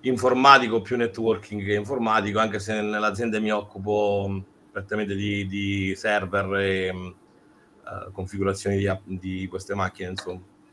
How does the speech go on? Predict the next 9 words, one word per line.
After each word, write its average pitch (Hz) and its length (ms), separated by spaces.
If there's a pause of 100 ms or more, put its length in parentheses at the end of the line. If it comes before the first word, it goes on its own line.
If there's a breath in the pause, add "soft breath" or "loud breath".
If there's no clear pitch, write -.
(480 soft breath)
Eh, 92 340
virtualizzazioni 104 760
in 95 40
questo, 95 260
questo, 101 220
in 101 100
quest'ambito 104 520
qui 101 120
lavoro. 92 340